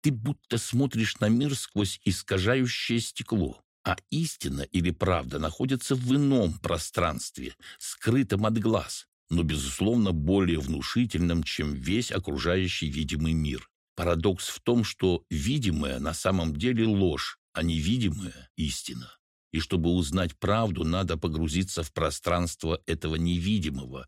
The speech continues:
или икс-пространства. «Ты со мной согласна?» обратился Олег к Ирине, за всё это время не проронившей ни слова. Но она ничего не ответила.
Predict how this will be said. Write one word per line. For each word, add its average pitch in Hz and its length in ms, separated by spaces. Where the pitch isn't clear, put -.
или 85 340
икс-пространства. - 1300
«Ты 85 80
со 85 140
мной 90 180
согласна?» 85 560
обратился 78 560
Олег 80 260
к - 80
Ирине, 78 460
за 85 180
всё 82 300
это 78 200
время 90 360
не 85 120
проронившей 80 680
ни 82 120
слова. 65 500
Но 78 220
она 101 220
ничего 80 420
не 76 100
ответила. - 760